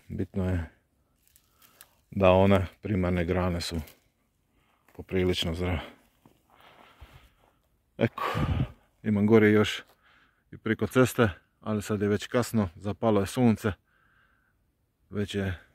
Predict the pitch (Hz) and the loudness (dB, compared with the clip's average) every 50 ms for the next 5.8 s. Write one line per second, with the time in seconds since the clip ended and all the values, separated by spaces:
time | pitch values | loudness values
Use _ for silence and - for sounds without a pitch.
0 | _ _ _ _ _ _ _ _ - 95 - - 107 107 104 98 - - 104 98 | _ _ _ _ _ _ _ _ -20 -14 -6 0 2 2 2 0 -2 -4 -4 -4
1 | - - - 117 113 110 107 107 95 - - - _ _ _ _ _ _ _ _ | -4 -4 -2 2 4 6 6 4 4 0 -6 -16 _ _ _ _ _ _ _ _
2 | _ _ _ _ - 95 - - 104 101 104 104 104 101 - - - - - _ | _ _ _ _ -10 -10 -4 0 2 4 4 4 4 2 0 -8 -18 -20 -20 _
3 | - _ _ _ _ - _ _ _ _ _ _ _ _ _ _ _ _ _ _ | -20 _ _ _ _ -20 _ _ _ _ _ _ _ _ _ _ _ _ _ _
4 | _ _ _ _ _ _ _ _ _ _ _ _ _ _ _ _ _ - 98 98 | _ _ _ _ _ _ _ _ _ _ _ _ _ _ _ _ _ -10 -10 -6
5 | - - 107 107 107 101 - 101 107 104 95 87 92 92 95 | -2 0 2 2 2 0 0 -2 -2 -2 0 0 0 0 0